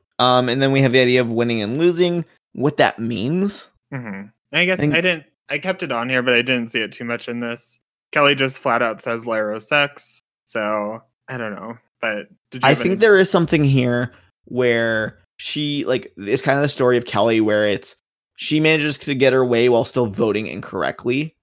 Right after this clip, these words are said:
Speaker 2: Mm-hmm.
Speaker 1: I think that's kind of an interesting thing there. Um, and yeah, I just feel like it's something that's gonna continue to be a thing. Um, but yeah, we'll track it as it goes. Um, and other than that, I feel like none of the major ones were here.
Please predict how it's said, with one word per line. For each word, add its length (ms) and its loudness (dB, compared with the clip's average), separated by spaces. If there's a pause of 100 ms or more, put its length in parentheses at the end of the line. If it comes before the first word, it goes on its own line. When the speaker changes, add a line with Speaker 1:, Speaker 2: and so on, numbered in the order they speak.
(140)
Speaker 2:
Mm-hmm. 380 4 (300)
Speaker 1:
I 100 4
think 180 2
that's 260 2
kind 160 2
of 60 4
an 60 2
interesting 420 -2
thing 220 0
there. 340 -2 (360)
Um, 680 2 (260)
and 320 0
yeah, 240 4
I 120 6
just 180 -4
feel 140 4
like 220 2 (200)
it's 160 -2
something 220 0
that's 160 0
gonna 160 0
continue 380 0
to 60 0
be 140 0
a 60 -2
thing. 520 0 (300)
Um, 680 -2
but 340 0 (200)
yeah, 160 2
we'll 340 -2 (400)
track 300 0
it 80 0
as 160 -2
it 60 -6
goes. 540 2 (240)
Um, 640 2 (300)
and 160 -6
other 220 4
than 140 2
that, 200 2
I 80 0
feel 160 0
like 120 0
none 200 -4
of 80 -2
the 60 -2
major 340 -2
ones 300 -4
were 220 -2
here. 600 -4